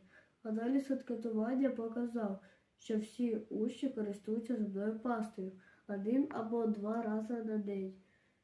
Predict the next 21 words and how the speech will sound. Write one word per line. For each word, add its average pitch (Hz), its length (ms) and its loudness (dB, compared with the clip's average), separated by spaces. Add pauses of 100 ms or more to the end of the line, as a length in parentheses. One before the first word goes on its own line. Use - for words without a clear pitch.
(340)
Перевагу 247 540 4
надають 262 600 2
паста 226 380 0
Псаділа, 233 680 0 (140)
Colgate, 220 500 -2
Aquafresh. 240 720 0 (440)
Друга 233 320 2
частина. 190 500 -6 (300)
В - 40 -20
теоретичній 240 800 -2
частині 240 720 -2
я 226 140 0
з'ясував, 220 600 0
що 220 200 -4
кислота 220 640 -4 (200)
пом'якшують 220 1120 0 (180)
у, 226 260 2 (340)
і 240 180 4
руйнують 214 640 4
зубну 214 560 -2
емаль. 220 360 0